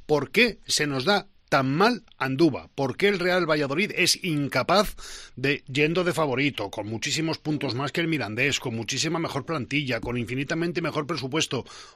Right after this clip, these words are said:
por qué el Real Valladolid siempre la pifia en ese campo? ¿Por las coordenadas, los campos magnéticos? ¿Qué sé yo? ¿Qué le pasa al Real Valladolid que no va a tener ni un solo jugador de los últimos que visitaron Anduba? Y es que, mm, parece que es un campo maldito.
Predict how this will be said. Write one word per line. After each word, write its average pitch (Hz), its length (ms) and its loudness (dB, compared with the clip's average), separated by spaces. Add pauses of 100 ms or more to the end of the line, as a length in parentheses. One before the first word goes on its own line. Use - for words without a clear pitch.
(160)
por 123 240 0
qué 160 100 2
el 180 120 4
Real 185 260 4
Valladolid 170 440 2 (100)
siempre 185 720 4
la 147 180 4
pifia 196 300 2
en 165 80 2
ese 139 180 -2
campo? 180 340 0
¿Por 117 160 -2
las 117 180 -2
coordenadas, 139 720 2
los 143 140 0
campos 160 320 0
magnéticos? 131 720 0 (300)
¿Qué 175 120 6
sé 160 180 6
yo? 170 240 4
¿Qué 185 140 10
le 202 180 8
pasa 135 420 2 (340)
al 120 140 -2
Real 147 260 2
Valladolid 151 480 2
que 147 220 -2
no 160 260 6
va 202 100 6
a 196 40 0
tener 156 320 2
ni 170 180 4
un 247 140 6
solo 202 240 4
jugador 131 480 2
de 143 100 0
los 139 280 2
últimos 185 460 0
que 147 80 -4
visitaron 147 460 0
Anduba? 175 440 4 (500)
Y 139 140 -4
es 143 120 2
que, 190 260 2
mm, 147 300 -10
parece 131 400 0
que 170 160 4
es 160 120 4
un 160 120 2
campo 131 300 0
maldito. 113 520 -2